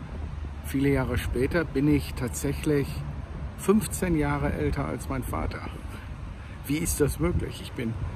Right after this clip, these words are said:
fünfzehn Jahre älter als mein Vater. Neunzehnhundertzweiundneunzig habe ich, äh, meinen Vater besucht. Also meine Eltern haben sich in den siebziger Jahren getrennt. Mein Vater hatte ein Unternehmen und hatte alles oder vieles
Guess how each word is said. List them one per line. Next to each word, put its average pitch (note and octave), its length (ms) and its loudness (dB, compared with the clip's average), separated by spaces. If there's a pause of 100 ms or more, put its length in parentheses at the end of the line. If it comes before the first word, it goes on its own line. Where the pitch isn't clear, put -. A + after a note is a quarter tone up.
(880)
fünfzehn D3+ 400 2
Jahre C3 320 4
älter B2 200 -2
als A#2 180 -6
mein A2 140 -6
Vater. - 400 -2
Neunzehnhundertzweiundneunzig D#3 1200 2 (880)
habe D3 220 2
ich, C#3+ 220 4
äh, C3 220 2
meinen B2+ 220 0
Vater D3+ 340 2
besucht. - 460 -6
Also G#2 280 -4
meine A2 220 -2
Eltern B2+ 340 0
haben B2+ 140 0
sich B2 220 -2
in A#2 80 0
den - 220 0 (680)
siebziger B2+ 520 2
Jahren B2 320 2
getrennt. C#3+ 520 0 (920)
Mein G#2+ 60 -6
Vater A#2+ 320 0
hatte B2 160 0
ein A2+ 100 4
Unternehmen A#2+ 680 2
und A2 120 0
hatte A#2 300 -2 (500)
alles B2+ 380 2
oder A2+ 220 0
vieles B2 520 2